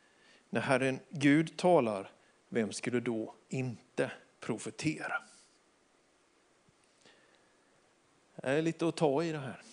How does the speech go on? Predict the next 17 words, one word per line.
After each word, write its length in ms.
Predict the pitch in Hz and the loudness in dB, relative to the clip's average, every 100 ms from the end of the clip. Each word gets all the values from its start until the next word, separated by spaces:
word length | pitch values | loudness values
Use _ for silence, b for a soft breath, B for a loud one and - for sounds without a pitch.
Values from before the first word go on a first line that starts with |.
| - - - - _ _ _ _ _ _ _ _ _ _ _ _ _ _ _ _ - b b b b _ | -20 -20 -20 -20 _ _ _ _ _ _ _ _ _ _ _ _ _ _ _ _ -20 b b b b _
Ni 100 | 139 | 4
vet, 200 | 143 143 | 6 6
vi 80 | |
lägger 280 | 143 143 143 | 6 6 6
ju 160 | 156 170 | 8 8
ut 280 | 131 - 139 | 6 2 0
i 180 | 127 | 0
bibelappen 680 | 123 147 139 127 110 - 127 | 4 4 4 4 0 -2 -4
YouVersion 760 | 131 127 117 117 113 - 131 139 | 0 0 0 -2 -2 -4 -6 0
varje 220 | 143 123 | 2 2
vecka 400 | 127 - - 120 | 0 -2 -4 -4
så 100 | 135 | 0
våra 200 | 127 123 | 0 0
smågrupper 500 | - 139 127 113 120 | 2 2 2 -2 -6
kan 200 | - 117 | -2 0
läsa 340 | 135 117 - | 0 -2 -4
dem. 200 | 120 131 | -4 -4